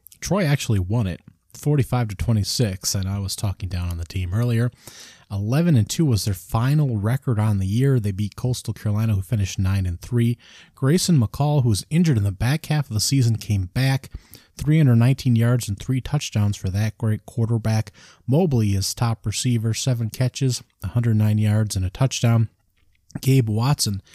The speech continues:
three hundred eighteen yards and three touchdowns for the Troy Trojans, who were able to make their way in and win the conference championship game. Um, Coastal Carolina had some real defensive issues last year,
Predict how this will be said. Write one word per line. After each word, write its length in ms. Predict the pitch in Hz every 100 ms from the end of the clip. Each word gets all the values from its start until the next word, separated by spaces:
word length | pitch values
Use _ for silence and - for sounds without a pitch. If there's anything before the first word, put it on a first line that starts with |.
| - -
three 140 | 131
hundred 240 | 120 110 -
eighteen 380 | 120 - 117
yards 360 | 110 113 110 -
and 200 | 101 92
three 280 | - 160 170
touchdowns 640 | - 117 - 113 107 107 - - - _
for 120 | 113
the 120 | 104
Troy 500 | - - 117 110 107 - -
Trojans, 640 | - 117 113 107 107 107
who 80 | 110
were 140 | 104 110
able 300 | 110 107 104
to 320 | - 110 107
make 300 | 104 104 -
their 140 | 104
way 340 | 101 98 98 -
in 380 | 143 151 147 139 - - -
and 300 | 123 143 127
win 340 | 127 113 104 104 - - -
the 80 |
conference 520 | - 110 107 - 104 -
championship 680 | - 107 107 101 - 98
game. 320 | - 101 101 101 - _ -
Um, 200 | 95 92
Coastal 340 | - 208 -
Carolina 340 | - 113 107 98
had 140 | 90
some 160 | - 90
real 140 | 95
defensive 500 | 92 92 98 92 90
issues 320 | 95 - 90
last 340 | 95 92 - -
year, 160 | 95